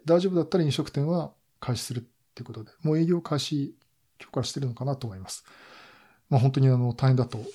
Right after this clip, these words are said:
大変だったと思います。まあ、あとなんだっけ。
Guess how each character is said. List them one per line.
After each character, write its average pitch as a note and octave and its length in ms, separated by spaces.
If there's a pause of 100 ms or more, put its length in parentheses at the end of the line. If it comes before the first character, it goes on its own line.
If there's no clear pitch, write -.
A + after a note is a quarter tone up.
(380)
大 A#2 140
変 A2 140
だ A#2 100
っ - 20
た G#2+ 80
と G2+ 120
思 G#2+ 80
い A#2+ 40
ま - 100
す。 - 180 (1500)
ま B2+ 100
あ、 - 40
あ - 20
と A#2 120
な B2 120
ん D#3 60
だ A#2+ 100
っ - 140
け。 - 80